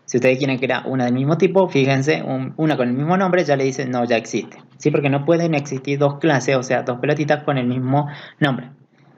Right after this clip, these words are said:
Así que le vamos a decir que tenga un método principal adentro y finish. Ahí está, tenemos creada nuestro main dos.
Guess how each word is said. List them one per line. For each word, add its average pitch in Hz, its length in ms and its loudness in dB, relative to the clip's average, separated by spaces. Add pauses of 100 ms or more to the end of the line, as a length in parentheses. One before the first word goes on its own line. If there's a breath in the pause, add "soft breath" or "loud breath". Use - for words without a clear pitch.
(1800)
Así - 360 -2
que 156 320 6
le 143 120 2
vamos 139 260 -2
a 156 40 2
decir 170 340 0
que 165 180 2
tenga 160 380 0
un 131 160 0
método 135 320 2
principal 120 400 -2
adentro 180 460 0
y 131 160 -6
finish. - 580 -2 (760)
Ahí 139 140 2
está, 127 320 -4
tenemos 143 340 -2
creada 151 340 2
nuestro 147 340 -4
main 123 300 -2
dos. - 300 -12